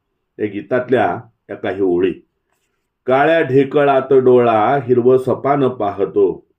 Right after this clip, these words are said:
काळ्या ढेकळात डोळा हिरवं सपान पाहतो, डोळा सपान पाहतो, काटा पायात रुततो, काटा पायात रुतता लाल रगात सांडत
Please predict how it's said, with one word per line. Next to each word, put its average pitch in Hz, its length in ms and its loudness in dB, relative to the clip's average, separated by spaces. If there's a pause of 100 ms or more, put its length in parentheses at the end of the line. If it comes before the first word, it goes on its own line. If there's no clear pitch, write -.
(760)
काळ्या 143 340 0
ढेकळात 165 720 0
डोळा 147 680 0
हिरवं 151 400 -2
सपान 151 480 -4
पाहतो, 131 1040 -4 (420)
डोळा 196 360 2
सपान 143 480 0
पाहतो, 107 800 -2 (300)
काटा 101 400 -6
पायात 95 560 -4
रुततो, 80 600 -8 (840)
काटा 113 420 -2
पायात 110 560 -2
रुतता 95 880 -4
लाल 98 300 -2
रगात 101 580 -2
सांडत 95 600 -4